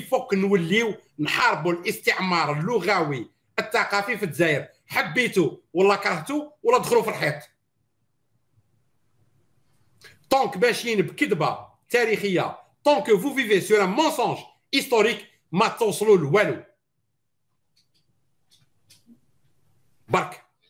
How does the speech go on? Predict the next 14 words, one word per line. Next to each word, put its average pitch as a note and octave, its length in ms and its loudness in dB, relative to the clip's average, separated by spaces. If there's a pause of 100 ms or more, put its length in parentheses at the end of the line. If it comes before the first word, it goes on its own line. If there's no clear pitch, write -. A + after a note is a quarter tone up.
(760)
سا B3+ 240 0
سي F#3 260 -4
اون D3+ 80 0
فيريتي. B2+ 580 -4 (560)
سا D4+ 340 2
سي G#3+ 100 0
نوتر F3+ 220 -4
بروغرام. D#3+ 500 -2 (200)
البرنامج A#3+ 440 0
نتاعنا B3 520 -2 (400)
مبني A#3+ 360 0
على F3+ 120 -2
لا E3 120 2
فيريتي، D3 640 -2